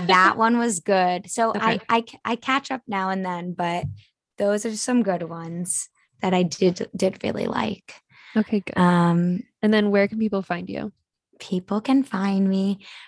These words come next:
Speaker 1: My Instagram name is Sophie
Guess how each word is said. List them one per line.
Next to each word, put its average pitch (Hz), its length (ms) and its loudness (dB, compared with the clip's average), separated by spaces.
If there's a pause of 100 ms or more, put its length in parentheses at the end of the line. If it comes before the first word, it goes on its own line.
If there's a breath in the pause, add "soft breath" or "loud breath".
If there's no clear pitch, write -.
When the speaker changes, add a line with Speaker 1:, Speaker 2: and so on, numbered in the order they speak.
(140)
Speaker 1:
My 196 260 4
Instagram 208 560 0
name 214 540 0 (140)
is 180 400 -4 (100)
Sophie 220 800 2